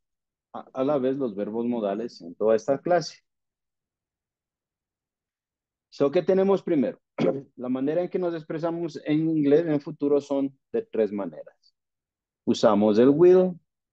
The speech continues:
be going to, y usamos el tiempo progresivo siempre y cuando va acompañado de un tiempo, un día.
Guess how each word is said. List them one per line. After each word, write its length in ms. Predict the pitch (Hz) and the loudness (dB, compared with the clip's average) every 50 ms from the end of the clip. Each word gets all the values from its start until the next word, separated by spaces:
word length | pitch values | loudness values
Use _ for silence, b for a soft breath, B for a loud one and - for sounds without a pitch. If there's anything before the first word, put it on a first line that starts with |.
| _ _ _ - | _ _ _ -8
be 240 | 101 104 117 117 | -2 0 0 0
going 420 | 110 120 123 127 131 135 139 147 139 | 2 4 4 6 6 6 6 4 2
to, 380 | - 190 196 196 190 185 - - _ _ _ _ _ _ _ _ _ _ _ _ _ - | 0 0 0 2 0 -2 -6 -10 _ _ _ _ _ _ _ _ _ _ _ _ _ 2
y 100 | 123 127 | 4 4
usamos 460 | 135 131 135 143 135 135 143 151 143 | 4 4 2 2 2 2 2 2 2
el 140 | 139 120 - | 0 -2 -2
tiempo 320 | - 113 101 - 120 113 - | -6 -8 -8 -6 -8 -6 -4
progresivo 800 | 131 143 147 151 170 170 151 - 139 127 123 147 160 165 156 151 - _ | -2 -2 0 0 0 -2 -2 0 0 0 2 0 -2 -4 -6 -10 -16 _
siempre 460 | _ - - - 147 139 135 151 156 | _ -12 -4 -2 0 0 0 0 -2
y 60 | 147 | -2
cuando 340 | 143 147 139 139 143 151 143 | 0 0 0 2 2 2 2
va 80 | 123 113 | 0 0
acompañado 840 | 113 - 123 123 127 - 131 120 104 101 98 98 110 139 165 165 - _ _ _ _ _ _ _ _ _ _ _ _ _ _ _ | -2 -2 -4 -6 -4 -4 -6 -6 -4 -4 -4 -4 -6 -6 -8 -10 -14 _ _ _ _ _ _ _ _ _ _ _ _ _ _ _
de 180 | 113 113 110 | -4 0 0
un 280 | 113 127 139 143 143 143 | 2 2 2 0 0 -2
tiempo, 400 | 135 120 123 127 123 - 147 151 | -4 -2 -2 -2 -2 -4 -4 -4
un 340 | 147 - - 117 117 127 139 | -4 -4 -4 -4 -4 -2 -2
día. 320 | 170 165 123 95 - - | -2 -2 -2 -4 -4 -8